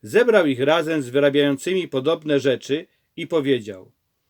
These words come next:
„Mężowie, wiecie, że nasz dobrobyt płynie z tego rzemiosła.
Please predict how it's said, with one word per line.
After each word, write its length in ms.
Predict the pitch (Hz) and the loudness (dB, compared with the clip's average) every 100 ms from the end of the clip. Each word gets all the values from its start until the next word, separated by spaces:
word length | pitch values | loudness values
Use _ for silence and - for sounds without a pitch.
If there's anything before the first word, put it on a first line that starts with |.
| _ _ _ _ - | _ _ _ _ -6
„Mężowie, 680 | 160 175 214 151 104 101 107 | -4 0 0 0 -2 -14 -2
wiecie, 340 | 160 226 175 | 0 2 0
że 140 | 131 135 | 0 0
nasz 280 | 156 185 | 0 -2
dobrobyt 540 | 143 160 156 123 135 139 | -2 0 2 2 0 -4
płynie 440 | - 160 131 131 | -4 -2 0 -4
z 80 | - | -6
tego 240 | 127 120 | -8 -6
rzemiosła. 680 | 117 135 151 139 - 95 107 | -4 -2 -2 -4 -14 -20 _